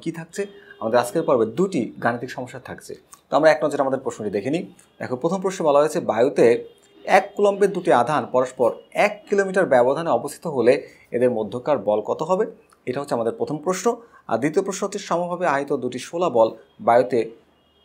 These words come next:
টু মিলিমিটার ব্যবধানে রাখলে পরস্পরকে four point five into ten to the power minus five নিউটন বলে আকর্ষণ করে। প্রত্যেক শোলা বল আধানের পরিমাণ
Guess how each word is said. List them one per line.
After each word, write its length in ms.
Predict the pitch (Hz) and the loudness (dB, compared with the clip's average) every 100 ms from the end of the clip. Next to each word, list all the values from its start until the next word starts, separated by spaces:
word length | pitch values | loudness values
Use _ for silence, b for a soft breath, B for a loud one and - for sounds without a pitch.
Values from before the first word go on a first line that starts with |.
| _ | _
টু 80 | 220 233 190 | -2 -2 2
মিলিমিটার 440 | 156 147 143 117 | 2 4 4 6
ব্যবধানে 360 | 117 131 156 123 117 | 6 4 0 0 0
রাখলে 260 | 131 127 113 127 | 2 0 0 2
পরস্পরকে 440 | 131 - 156 135 120 | 0 0 -8 -8 -6
four 120 | 175 185 | -4 -2
point 160 | 202 185 | -4 -2
five 160 | 190 196 | -2 -2
into 120 | 208 196 | -4 -6
ten 100 | 151 | -6
to 60 | 147 | -4
the 60 | 127 | -4
power 120 | 110 113 | -4 -4
minus 200 | 123 - - | -8 -6 4
five 220 | 165 127 127 b b - | 6 6 0 b b -2
নিউটন 260 | 131 180 202 151 | 0 0 0 2
বলে 160 | 131 151 - | 2 2 -2
আকর্ষণ 360 | 156 - 156 131 | -8 -6 -8 -8
করে। 280 | - 143 92 - _ b b _ | 2 2 2 -6 _ b b _
প্রত্যেক 320 | 185 190 214 - | -4 0 0 2
শোলা 200 | 175 165 | 2 4
বল 140 | 170 165 135 | 2 -2 -4
আধানের 260 | 139 170 170 | -4 -6 -6
পরিমাণ 260 | 135 151 | -2 -2